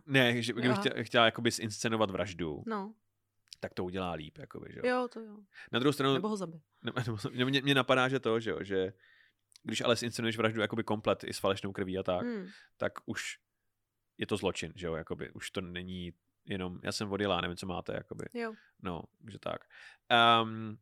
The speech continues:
Speaker 1: no, t-, kaž-,
Speaker 2: No, ale
Speaker 1: každopádně
Speaker 2: musel být nervózní.
Speaker 1: jako musel být
Speaker 2: Hmm.
Speaker 1: nervózní, no. Podle mě si, jakoby, to nebyly lehký dva týdny,
Speaker 2: Mm-mm.
Speaker 1: jakoby, pro něj. A asi ani potom, teda. Veřejnost je rozladěná hodně.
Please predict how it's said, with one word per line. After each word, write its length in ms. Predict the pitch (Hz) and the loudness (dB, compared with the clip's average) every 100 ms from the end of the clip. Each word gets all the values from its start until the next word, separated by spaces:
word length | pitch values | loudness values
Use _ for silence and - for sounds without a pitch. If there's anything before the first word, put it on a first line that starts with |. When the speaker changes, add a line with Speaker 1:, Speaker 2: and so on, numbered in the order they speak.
| _ _ _ _ _ _ - | _ _ _ _ _ _ 6
Speaker 1:
no, 140 | 151 | 6
t-, 120 | 147 147 | 6 6
kaž-, 80 | |
Speaker 2:
No, 40 | 160 | 4
ale 60 | 151 | 6
Speaker 1:
každopádně 440 | 160 285 147 262 | 8 12 12 12
Speaker 2:
musel 180 | - 262 | 10 8
být 160 | 240 214 | 8 6
nervózní. 560 | 190 180 170 170 165 | 4 2 -2 -4 4
Speaker 1:
jako 220 | 147 143 185 | 8 12 10
musel 380 | 156 135 143 | 10 8 8
být 80 | 120 | 10
Speaker 2:
Hmm. 80 | 110 | 10
Speaker 1:
nervózní, 440 | 101 95 92 90 80 | 8 6 2 0 -8
no. 220 | 65 - | -8 -6
Podle 160 | 120 120 | 2 2
mě 40 | |
si, 100 | 117 | 6
jakoby, 300 | 127 131 123 | 4 6 2
to 100 | 117 | 4
nebyly 280 | 123 110 107 | 4 6 6
lehký 320 | 95 90 - | 4 2 -6
dva 120 | 90 90 | -4 -4
týdny, 280 | 87 85 | -4 -4
Speaker 2:
Mm-mm. 40 | 80 | -4
Speaker 1:
jakoby, 280 | 85 82 85 | -2 -6 -6
pro 160 | 85 | -8
něj. 280 | 82 71 90 _ - - - _ - | -8 -10 -12 _ -20 -20 -20 _ 4
A 40 | |
asi 240 | 135 - 247 | 4 4 2
ani 160 | 254 | 2
potom, 300 | 147 151 95 | 0 2 2
teda. 160 | 85 92 | 4 4
Veřejnost 480 | 123 147 196 208 196 | 6 6 4 4 4
je 180 | 143 - | 4 4
rozladěná 520 | 110 123 147 165 147 | 2 4 2 2 2
hodně. 460 | 101 95 95 120 | 0 -2 0 -2